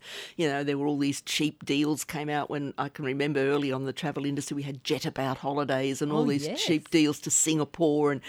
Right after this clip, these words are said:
Speaker 1: everyone was so excited. And then we got such a bad rap because a lot of, um, Aussies who were the st-, uh, F co stubbies and thong crowd started going to Singapore and they were horrified 'cause men didn't wear shorts like that. You wear long pants and you wear long sh-,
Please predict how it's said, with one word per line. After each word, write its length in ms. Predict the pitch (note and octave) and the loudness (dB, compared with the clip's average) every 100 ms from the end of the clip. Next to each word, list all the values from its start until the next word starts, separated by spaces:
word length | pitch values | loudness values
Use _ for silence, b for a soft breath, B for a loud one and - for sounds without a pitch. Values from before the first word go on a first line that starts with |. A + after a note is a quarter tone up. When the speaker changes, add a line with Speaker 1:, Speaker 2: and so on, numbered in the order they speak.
| B B | B B
Speaker 1:
everyone 280 | G3 G3 D#3 | 4 6 6
was 100 | C#3+ | 4
so 260 | - D#3+ C3+ | 2 2 2
excited. 580 | - - D3 D#3 D3 A#2+ | 0 2 4 4 4 2
And 120 | C3+ | 0
then 80 | E3 | 0
we 80 | |
got 180 | E3+ A#3 | 2 0
such 240 | - D#3+ E3 | 2 -2 0
a 20 | |
bad 320 | - C3+ C3 | 6 6 6
rap 180 | C#3+ - | 2 2
because 220 | - D#3 | 2 2
a 60 | D3 | 4
lot 220 | E3 E3+ | 4 4
of, 120 | C3+ | 6
um, 220 | B2 A#2+ - - | 6 4 2 4
Aussies 480 | D3+ C#3+ C#3 B2+ - B B B | 4 4 2 0 -6 B B B
who 120 | D3+ | 2
were 120 | C#3+ | 4
the 200 | C3+ C3 | 4 4
st-, 260 | C3 - - E3 | 2 -4 -2 2
uh, 200 | C3+ C#3+ | 4 6
F 180 | - - | 4 4
co 120 | G3+ C#3+ | 4 4
stubbies 520 | - E3 D3 C#3+ C3+ | 4 2 4 4 4
and 120 | C3 | 0
thong 320 | - D#3 D#3+ | 4 4 4
crowd 400 | D#3+ D3+ G#2 A#2 | 4 4 4 4
started 440 | - D#3+ D3 C#3 C#3 | 0 0 2 0 0
going 220 | D3 C#3 | 0 0
to 60 | |
Singapore 500 | C3 E3+ F3+ E3 C3+ | -2 2 2 4 2
and 80 | C#3 | 4
they 60 | C3+ | 2
were 60 | |
horrified 720 | C3 D#3+ G3 G3+ - B2 B2 | 0 2 2 2 4 4 4
'cause 180 | - - | 2 0
men 220 | E3 E3 | 2 2
didn't 240 | C#3+ C#3 C3 | 0 -2 2
wear 180 | D#3 G3+ | 4 2
shorts 420 | - D3 - - | 2 -2 -2 -2
like 140 | G#2+ | -2
that. 160 | C#3 - | 0 0
You 140 | C#3 | 0
wear 180 | C3+ D3+ | 2 2
long 300 | C3 C3 B2+ | 2 0 -4
pants 540 | - C#3+ E3 - - C3 | -4 -2 0 -2 -4 -4
and 80 | |
you 60 | B2+ | -2
wear 180 | C#3 C3+ | 0 0
long 220 | B2+ A#2+ | -2 -6
sh-, 160 | - | -8